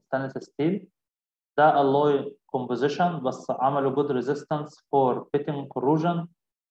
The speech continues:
آه، برضو بتستخدم في حالة السويت ويل كونديشن لو في سي او من غير اتش تو اس، بس لو في كلورايد السالينيتي قليلة شوية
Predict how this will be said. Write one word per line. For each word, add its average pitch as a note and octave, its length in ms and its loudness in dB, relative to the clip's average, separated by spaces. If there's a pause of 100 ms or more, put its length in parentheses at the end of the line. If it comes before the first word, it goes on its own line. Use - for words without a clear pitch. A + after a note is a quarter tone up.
(300)
آه، B2 120 -2
برضو D3+ 640 2
بتستخدم A#2+ 720 -2
في - 240 -20
حالة C#3 360 2
السويت - 500 -6 (680)
ويل C3+ 260 2
كونديشن C3+ 520 -2 (560)
لو A#2+ 140 0
في C#3+ 160 -4
سي C#3 260 -6
او D3+ 320 2
من B2+ 60 -2
غير C3+ 240 0
اتش - 200 -6
تو C#3+ 120 0
اس، - 440 -4 (360)
بس E3+ 460 -2
لو C3 140 0
في D3+ 180 -2
كلورايد C#3+ 640 0 (100)
السالينيتي C#3 680 -4
قليلة B2 480 0
شوية C#3 640 -2